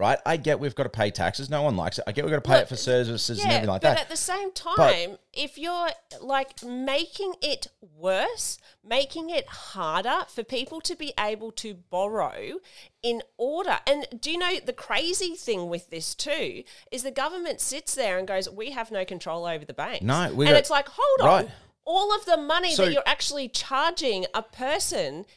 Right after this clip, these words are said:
Speaker 2: in order to have a new build.
Speaker 1: Let me, let me
Speaker 2: You're
Speaker 1: play
Speaker 2: giving
Speaker 1: out a
Speaker 2: back to a
Speaker 1: scenario
Speaker 2: bank.
Speaker 1: here, right? And an economist, a finance guy can pull it apart.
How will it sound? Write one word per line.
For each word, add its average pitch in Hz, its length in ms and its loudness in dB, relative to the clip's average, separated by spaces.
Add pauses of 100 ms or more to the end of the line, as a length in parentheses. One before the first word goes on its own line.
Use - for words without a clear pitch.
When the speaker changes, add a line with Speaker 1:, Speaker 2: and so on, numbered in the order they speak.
(140)
Speaker 2:
in 262 200 -6
order 262 220 2
to 247 180 -2
have 247 280 -4
a 214 60 -2
new 240 320 -6 (100)
build. 311 300 2
Speaker 1:
Let 147 180 6
me, 180 240 0
let 120 240 2
me 170 320 -2 (540)
Speaker 2:
You're 262 140 -8
Speaker 1:
play 131 160 6
Speaker 2:
giving 131 100 8
Speaker 1:
out 131 120 6
a - 40 4
Speaker 2:
back - 80 2
to - 20 -2
a - 40 -2
Speaker 1:
scenario 104 580 4
Speaker 2:
bank. 87 140 -2
Speaker 1:
here, - 280 -10 (280)
right? 90 420 2
And 107 140 -4
an 104 120 -4
economist, 139 540 -2
a - 20 -8
finance 123 440 0
guy 104 200 0
can 90 160 -8
pull 113 240 -6
it 85 60 -2
apart. 90 400 0